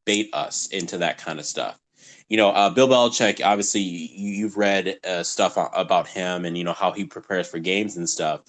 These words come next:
Um, these are the kinds of things that in a few weeks when we play the Patriots, like, they're gonna start beta-, baiting us into, into those kinds of things. Like, Bill Belichick's gonna know the ball's gonna go to Adam Thielen. He's gonna know it's gonna go to Stefon Diggs. So he's gonna show a certain coverage that's going to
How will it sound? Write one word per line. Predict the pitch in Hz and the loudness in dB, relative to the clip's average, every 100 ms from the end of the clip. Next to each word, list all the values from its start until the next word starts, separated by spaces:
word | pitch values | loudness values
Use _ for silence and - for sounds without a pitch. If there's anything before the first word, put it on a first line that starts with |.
| - - - - _ | -20 -20 -20 -20 _
Um, | 113 107 | 0 2
these | 104 180 | 4 4
are | 190 | 4
the | 180 | 4
kinds | 175 160 | 2 2
of | 147 | 4
things | 170 175 | 4 6
that | 156 | 4
in | 131 | 2
a | |
few | 127 135 | 2 2
weeks | 147 151 | 2 2
when | 139 | 2
we | 120 | 2
play | 135 | 2
the | 123 | 2
Patriots, | 127 165 - 117 104 | 4 2 4 2 4
like, | 117 110 | 4 4
they're | 139 | 4
gonna | 156 143 | 6 6
start | 147 113 | 6 4
beta-, | 113 131 127 - | 6 6 4 2
baiting | 113 131 135 127 | 2 2 4 2
us | 117 | 2
into, | - 131 139 101 90 87 - - | 0 -2 0 -2 0 -2 -10 -4
into | 139 139 | -2 2
those | 117 110 - | 2 2 2
kinds | 107 98 | 0 0
of | 92 | -2
things. | 120 101 - - - - | 0 0 -2 -12 -20 -6
Like, | 101 | 2
Bill | 151 175 | 4 8
Belichick's | 165 160 165 160 | 6 6 2 2
gonna | 151 | 2
know | 147 190 | 4 4
the | 156 | 4
ball's | 123 123 | 6 4
gonna | 123 120 | 4 4
go | 123 | 4
to | 110 | 6
Adam | 113 117 | 4 2
Thielen. | 143 147 | 2 0
He's | 90 110 | 2 4
gonna | 135 | 6
know | 139 156 | 8 6
it's | |
gonna | 127 110 | 4 4
go | 104 | 4
to | |
Stefon | 101 113 107 104 | 2 -2 0 0
Diggs. | 131 87 - - - - | 0 0 -2 -14 -18 -16
So | - - 170 113 | -2 4 6 6
he's | 135 131 | 4 4
gonna | 143 | 4
show | - 156 | 6 4
a | 143 | 4
certain | 143 135 | 2 0
coverage | - 156 147 120 | 2 4 4 2
that's | 120 110 | 2 2
going | 127 120 117 | 2 4 2
to | - 120 110 101 | 2 6 6 4